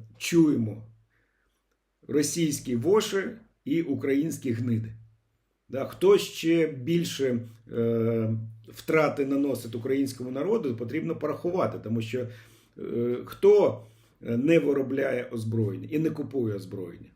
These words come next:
Державний апарат. Хто такий розподіл грошей встановив, що пенсіонерам дві тисячі, а суддям триста тисяч? Державний апарат. Тобто ворог українського народу — це державний апарат.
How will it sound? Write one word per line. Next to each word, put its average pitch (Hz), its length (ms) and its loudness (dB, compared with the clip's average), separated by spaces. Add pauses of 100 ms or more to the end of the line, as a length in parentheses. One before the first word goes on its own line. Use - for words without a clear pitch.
(100)
Державний 151 520 -4
апарат. 120 360 -10 (920)
Хто - 300 2
такий 202 300 2
розподіл 175 800 2
грошей 143 560 0
встановив, 113 680 -2
що 120 400 -2 (200)
пенсіонерам 139 680 0
дві 151 260 -4
тисячі, 113 640 -6 (200)
а 120 100 -2
суддям 143 560 0 (240)
триста 139 420 2
тисяч? - 520 -10 (360)
Державний 117 640 -6
апарат. - 340 -14 (920)
Тобто 135 400 2 (360)
ворог 139 560 4
українського 123 600 -2
народу — 151 640 2
це 98 140 -10
державний 165 560 -4
апарат. 170 540 -8